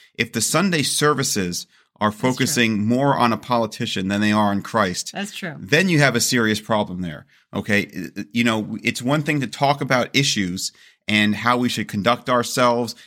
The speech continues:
Speaker 1: and, and inform ourselves of the various issues and inform ourselves even of what the different, uh, parties and politicians stand for and things like that. But, you know, if,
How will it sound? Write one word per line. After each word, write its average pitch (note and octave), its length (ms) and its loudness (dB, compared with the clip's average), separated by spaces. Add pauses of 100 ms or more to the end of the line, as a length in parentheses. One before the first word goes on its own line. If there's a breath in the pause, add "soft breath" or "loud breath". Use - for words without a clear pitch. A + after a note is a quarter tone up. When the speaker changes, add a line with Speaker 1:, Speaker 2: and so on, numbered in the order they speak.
(120 loud breath)
Speaker 1:
and, G2+ 280 -2
and G#2 120 -2
inform C#3+ 460 0
ourselves B2 600 2
of G#2 160 -4
the G#2+ 80 0
various G#2+ 500 2
issues A#2 400 -2 (220 loud breath)
and A2+ 120 2
inform C#3 440 2
ourselves B2 480 0
even B2 320 2
of A2 340 0 (320 soft breath)
what G#2+ 380 0
the A#2+ 80 2
different, A2+ 460 -2 (220)
uh, E2 200 -4 (160)
parties C#3 400 2
and G#2+ 100 0
politicians A#2 560 0
stand B2 320 2
for B2 160 0
and A2 100 2
things A2 280 -2
like G2+ 180 -2
that. A#2+ 320 0 (260 loud breath)
But, A#2+ 320 0
you B2+ 80 2
know, A#2+ 160 4
if, A2+ 240 0